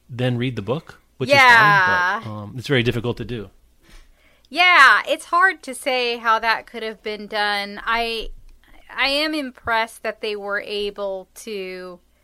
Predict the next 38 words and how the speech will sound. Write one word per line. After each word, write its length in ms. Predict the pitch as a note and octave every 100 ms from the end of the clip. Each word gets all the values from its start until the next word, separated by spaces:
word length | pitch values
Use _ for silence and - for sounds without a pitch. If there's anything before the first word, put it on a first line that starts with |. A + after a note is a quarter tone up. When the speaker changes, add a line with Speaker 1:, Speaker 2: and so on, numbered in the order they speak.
| _ _ _ _
Speaker 2:
you 140 | A#3+ A3+
know, 280 | G#3 G3+ -
kind 360 | - F#4 F#4+ D#4
of 140 | B3
squeeze 560 | - - C#4+ C#4+ C#4+ -
some 220 | C#4 C4
of 100 | B3+
that 180 | C4 B3+
out 360 | B3 B3 -
through 500 | - B3 A#3+ B3 A#3+ A#3
Whoopi 320 | B3 B3 A#3+
Goldberg 560 | A#3+ A3 A3 A#3 A3+ -
just 260 | A3 -
being 680 | A#3 A3 G#3 G#3 A2 F#2+ G#2
a 40 | G#2+
Speaker 1:
Mm-hmm. 40 | G2
Speaker 2:
great 420 | G#3+ G#3 G#3+ - _ -
actor 760 | G3+ G#3 - A#3+ G#3+ G#3 G#3 _ _ _ _ _ -
in 140 | G#3+
the 60 | A3
movie. 640 | A3 A3 G#3+ A3 G#3+ G#3+ _ _ _ _ _ F#3+
But, 640 | A3+ A3+ A3 G#3+ A3 - _ _ _ _ _ _ -
you 160 | B3
know, 100 | B3+
you 200 | C4 C#4+
do 240 | B3+ C4 B3
miss 260 | G3+ G3
some 320 | - - G#3
of 80 | G3+
that. 340 | F#3+ F#3+ F#3+ -
Every 320 | B3+ C4 D4+
time 360 | C#4+ B3+ A#3+ B3
they 160 | A3 G#3
had 280 | F#3+ G3
a 60 | G#3+
little 320 | G#3+ A3+ A3
snippet 500 | - - B3 C4 A#3+
of 300 | A#3+ A#3+ _